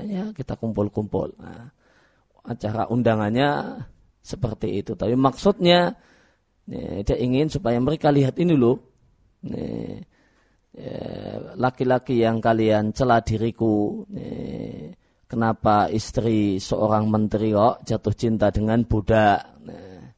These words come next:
laki-laki ini loh orangnya. Nah, supaya mereka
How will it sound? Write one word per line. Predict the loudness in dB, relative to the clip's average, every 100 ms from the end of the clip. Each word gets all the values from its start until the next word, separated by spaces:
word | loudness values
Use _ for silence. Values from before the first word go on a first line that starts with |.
| _ _ _ _ -10
laki-laki | -6 -4 -2 -2 -4 -2 2
ini | 6
loh | 10 10 10 6
orangnya. | 4 4 0 -4 -8 -10 -18 -20 _ _
Nah, | -14 -12 -12 -12 -12
supaya | -8 -2 0
mereka | 0 -2 0 4 4 2